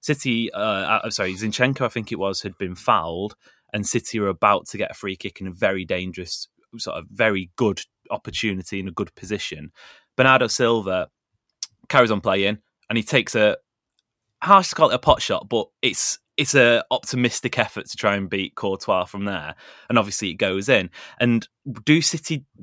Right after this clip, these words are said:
does, does Bernardo Silva, if City are, say, two, three goals in front,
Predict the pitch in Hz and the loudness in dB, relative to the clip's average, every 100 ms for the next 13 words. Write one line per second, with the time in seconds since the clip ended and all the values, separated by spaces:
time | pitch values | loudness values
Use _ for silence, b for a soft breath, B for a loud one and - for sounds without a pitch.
0 | 143 120 160 139 - 156 156 147 135 127 | -16 -2 -2 0 -2 0 0 2 2 2
1 | 135 120 - 120 127 - 110 - 104 101 | 0 0 -2 -6 -8 -6 -6 -2 -2 -2
2 | - 113 107 - 113 107 104 95 95 - | -2 -2 -4 -6 -6 0 0 0 -6 -6
3 | 95 | -6